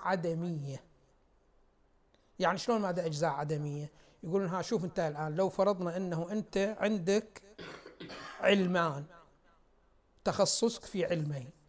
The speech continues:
عندك مثلًا علم الكيمياء وعندك علم الفيزياء، يجيبون شخص آخر عنده فقط علم الكيمياء،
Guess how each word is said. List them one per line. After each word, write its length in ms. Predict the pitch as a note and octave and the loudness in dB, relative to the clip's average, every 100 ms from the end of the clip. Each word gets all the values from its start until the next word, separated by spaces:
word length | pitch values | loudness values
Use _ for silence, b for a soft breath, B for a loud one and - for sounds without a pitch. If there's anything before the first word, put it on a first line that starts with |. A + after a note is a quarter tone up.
| _ _ _ _ | _ _ _ _
عندك 320 | F#3+ F3+ F3+ | -2 -2 -2
مثلًا 340 | F3+ F#3 E3+ E3 | -2 -2 -2 -2
علم 200 | G#3 G#3 | 0 0
الكيمياء 600 | E3+ - G3 G#3 G#3 A3 A#3 - | 0 0 2 4 2 0 -4 -8
وعندك 360 | E3 F3 E3 - | -4 -2 -4 -4
علم 180 | F3+ E3 | -4 -4
الفيزياء، 560 | C3 D#3 C3 C3 C3 - _ _ _ _ _ _ _ _ _ _ _ _ b b - | -6 -8 -6 -8 -10 -16 _ _ _ _ _ _ _ _ _ _ _ _ b b -6
يجيبون 420 | E3+ G3+ A3 A3+ | 0 2 4 4
شخص 360 | - C4+ C4 - | 4 4 4 8
آخر 520 | A#3+ G3+ - G3 G3+ - - - | 10 10 8 4 2 -8 -20 0
عنده 220 | G#3+ A3 | 2 4
فقط 320 | G#3 A3 B3 G#3 | 2 0 -4 0
علم 220 | G#3 F3+ | 0 -2
الكيمياء، 520 | D#3 - D#3+ D#3 D3 | -6 -6 -4 -2 -4